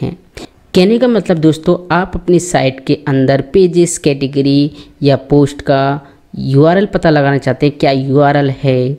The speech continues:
तब आप select option पे आएंगे, आपको यूआरएल पता पड़ जाएगा। जैसे कि दोस्तों, यहाँ पर इस post का यूआरएल है वर्स विजगेट Gutenberg Editor, है ना? चलिए मैं इस post को ओपन करके दिखाता हूँ। चलिए हम यहाँ पर जाते हैं post पर।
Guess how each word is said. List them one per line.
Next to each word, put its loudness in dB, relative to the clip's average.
तब 2
आप 0
select -2
option -4
पे -4
आएंगे, 0
आपको -4
यूआरएल 0
पता -2
पड़ -6
जाएगा। -6
जैसे 0
कि -2
दोस्तों, 0
यहाँ 0
पर 0
इस -6
post 0
का 0
यूआरएल 2
है 0
वर्स -2
विजगेट -2
Gutenberg 0
Editor, -6
है 0
ना? 0
चलिए 2
मैं 2
इस -4
post -2
को -2
ओपन -2
करके -2
दिखाता -4
हूँ। -2
चलिए 2
हम 2
यहाँ 0
पर -2
जाते 0
हैं -2
post -2
पर। -4